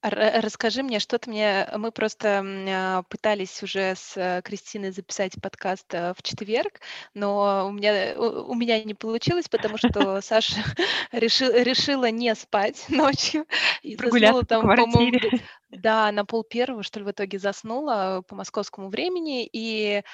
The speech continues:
Speaker 1: а, да, мы хотели, э, мы надеялись, что Саша заснет в десять, э, или, ну, на крайний случай, в одиннадцать, но этого не
Speaker 2: <laughs>
Speaker 1: произошло, поэтому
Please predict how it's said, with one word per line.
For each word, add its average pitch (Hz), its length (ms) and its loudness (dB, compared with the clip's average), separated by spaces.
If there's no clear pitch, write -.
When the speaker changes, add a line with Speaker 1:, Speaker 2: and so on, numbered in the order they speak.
Speaker 1:
а, 196 260 -2
да, 185 380 -4
мы 175 140 -8
хотели, 185 400 -8
э, 160 540 -4
мы 220 120 -2
надеялись, 208 520 0
что 180 500 -2
Саша - 260 -8
заснет 175 300 -10
в 170 60 -20
десять, 220 580 -6
э, 175 360 -4
или, 180 380 -6
ну, 170 180 -10
на 170 140 -10
крайний 165 380 -10
случай, 175 300 -12
в 170 40 -8
одиннадцать, 240 760 -2
но 180 200 2
этого 202 220 0
не 185 140 2
Speaker 2:
<laughs> - 0 -
Speaker 1:
произошло, 240 680 4
поэтому 226 540 -2